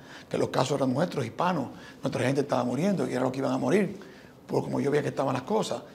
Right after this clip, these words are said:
trabajadores esenciales volviendo para la casa positivo, eh,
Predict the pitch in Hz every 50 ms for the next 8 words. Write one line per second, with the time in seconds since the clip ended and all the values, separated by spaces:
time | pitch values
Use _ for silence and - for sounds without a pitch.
0 | - - - - - - - - 135 131 131 113 131 117 - - 170 156 147 147
1 | 135 127 120 123 127 131 127 127 127 - - - - 151 139 131 139 131 - 131
2 | 135 143 - 185 185 175 160 156 151 - - - - - - - - - - -
3 | - - - - - 117 120 -